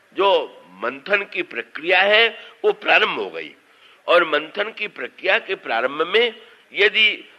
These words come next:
विष आता है तो उस विष का भी स्वागत किया जाना चाहिए, क्योंकि वो तो समुद्र मंथन की एक स्वाभाविक प्रक्रिया। और इसलिए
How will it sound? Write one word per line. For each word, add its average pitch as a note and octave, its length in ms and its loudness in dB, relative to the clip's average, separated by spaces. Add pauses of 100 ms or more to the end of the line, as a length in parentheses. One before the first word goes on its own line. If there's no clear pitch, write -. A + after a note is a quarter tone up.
विष F3 300 0
आता D#3+ 300 0
है A3+ 280 2 (360)
तो G#3 60 0
उस A3 200 -2
विष D3+ 280 -4
का G3+ 220 -2
भी G#3 140 -2
स्वागत E3+ 460 -4
किया D#3+ 260 0
जाना B2+ 240 -2
चाहिए, C3 500 0
क्योंकि F3+ 600 -6
वो F#3 100 0
तो F3 160 -8
समुद्र D#3 440 -6
मंथन C#3 420 -6
की E3+ 220 -8
एक C#3 160 0
स्वाभाविक B2 440 -2
प्रक्रिया। D#2+ 520 -16 (760)
और G#2 240 -4
इसलिए C#3 480 -10